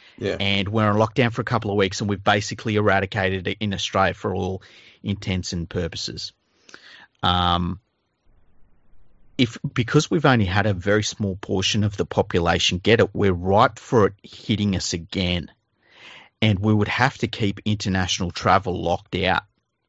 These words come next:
Speaker 2: And how long's that
Speaker 1: Correct.
Speaker 2: gonna go for, you know? And that's what worries me. And that's where, uh, Australia's been fantastic. New Zealand's been very good as well. And they're two places I think you could look at playing the World Cup.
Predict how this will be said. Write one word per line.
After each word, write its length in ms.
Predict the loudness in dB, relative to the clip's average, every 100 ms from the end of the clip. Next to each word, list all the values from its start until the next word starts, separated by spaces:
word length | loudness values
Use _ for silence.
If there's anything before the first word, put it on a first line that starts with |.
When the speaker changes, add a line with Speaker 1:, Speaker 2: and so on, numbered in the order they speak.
| _ _ _ _ -4
Speaker 2:
And 140 | -2
how 180 | 2 2
long's 220 | 2 2
that 60 | 2
Speaker 1:
Correct. 140 | 2
Speaker 2:
gonna 140 | 0 -4
go 220 | -4 -8
for, 280 | -10 -14 -12
you 100 | -10
know? 280 | -4 -4 -2
And 220 | 0 -2 -4 -12 -20 -20 _
that's 260 | -2 0 -2
what 160 | -2
worries 300 | 0 -2 -2
me. 180 | -2 -2
And 120 | -2
that's 240 | -2 -4 0
where, 320 | 2 2 0 -6 _ _ _
uh, 120 | -2 0
Australia's 580 | -2 0 2 2 2 -2
been 360 | -2 -2 -4 -10
fantastic. 880 | -6 -4 -4 -2 -2 -2 -8 -8 -4
New 140 | -2
Zealand's 400 | -2 0 -2 0
been 240 | 0 0
very 240 | 2 0 0
good 180 | -2 -6
as 140 | 0
well. 300 | 2 2 -2 -10 -20 -20 -20 _
And 100 | -2 2
they're 120 | 2
two 220 | 2 -4
places 460 | 2 2 2 0 0
I 100 | 0
think 300 | -2 -6 -6
you 60 |
could 200 | -6 -4
look 160 | -2 0
at 220 | 0 -2
playing 340 | -4 0 0
the 80 | 0
World 340 | 0 2 0 0
Cup. 340 | 2 2 0